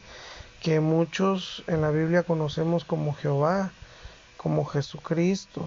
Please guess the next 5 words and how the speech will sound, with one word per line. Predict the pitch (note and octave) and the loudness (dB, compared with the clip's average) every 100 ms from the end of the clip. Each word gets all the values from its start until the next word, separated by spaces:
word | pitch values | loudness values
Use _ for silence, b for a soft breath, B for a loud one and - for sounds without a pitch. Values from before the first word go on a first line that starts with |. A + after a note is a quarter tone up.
| D3 - - | -10 -12 -2
como | D3 | 0
Espíritu | C#3+ - E3+ E3+ E3+ E3 | 0 0 0 2 0 -4
Santo, | C#3+ - D#3 E3+ F3 - D3 D3 - B B B B B B - - - - - - - - - - - - | -8 -2 0 0 -2 -4 -6 -8 -14 B B B B B B -18 -18 -20 -20 -20 -20 -20 -20 -20 -20 -16 -4
y | D#3+ | -4
que, | - F3 E3 E3 E3+ D#3 | 0 2 4 4 2 0